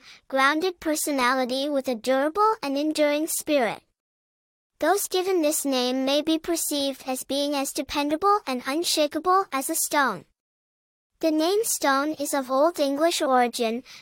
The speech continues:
derived from the Old English word, stan, meaning stone. It was originally used as a surname, typically for someone who lived near a notable stone or worked with stone, such as a mason.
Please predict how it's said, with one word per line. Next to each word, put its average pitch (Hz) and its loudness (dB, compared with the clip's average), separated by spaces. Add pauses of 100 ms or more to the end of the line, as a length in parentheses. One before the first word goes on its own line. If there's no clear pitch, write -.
derived 269 2
from 294 0
the 247 0
Old 311 4
English 294 0
word, 254 2 (100)
stan, 285 -2 (220)
meaning 285 0
stone. 240 0 (960)
It 294 0
was 339 0
originally 381 0 (220)
used 262 -2
as 254 -6
a 302 -4
surname, 294 -2 (320)
typically 339 -2
for 302 -4
someone 254 -2
who 339 -2
lived 269 -2
near 269 0
a 269 0
notable 269 0
stone 294 -2
or 277 2
worked 269 0
with 294 -2
stone, 269 0 (240)
such - -4
as 285 -2
a 359 0
mason. 320 0